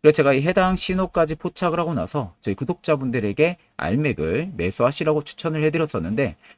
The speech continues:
자, 그 이후에 딱 삼 일 만에 바로 급등세 연출돼가지고 뭐 목표가까지도 깔끔하게 터치가 완료됐습니다. 아마 제 영상을 처음 시청해보시는 분들도 많으실 거고요.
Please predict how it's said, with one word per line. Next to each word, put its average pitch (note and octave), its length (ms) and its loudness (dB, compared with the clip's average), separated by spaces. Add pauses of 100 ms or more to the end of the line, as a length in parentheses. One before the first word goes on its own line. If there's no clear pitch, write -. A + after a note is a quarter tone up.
(260)
자, B2+ 100 0
그 D3+ 240 4
이후에 F3+ 420 4
딱 - 380 2 (100)
삼 F3 240 4
일 F3+ 140 2
만에 D#3 260 2
바로 B2 540 -4
급등세 C#3 680 0
연출돼가지고 A2+ 1080 -2
뭐 A#2 140 0
목표가까지도 D3+ 760 0
깔끔하게 C3+ 680 -2 (140)
터치가 D3+ 400 0
완료됐습니다. F#2+ 920 -4 (400)
아마 A#2+ 440 6
제 A#2 140 0
영상을 F3 760 2
처음 G#3+ 340 4
시청해보시는 E3 680 -2
분들도 C3 300 0
많으실 F2+ 400 -2
거고요. E2+ 440 -4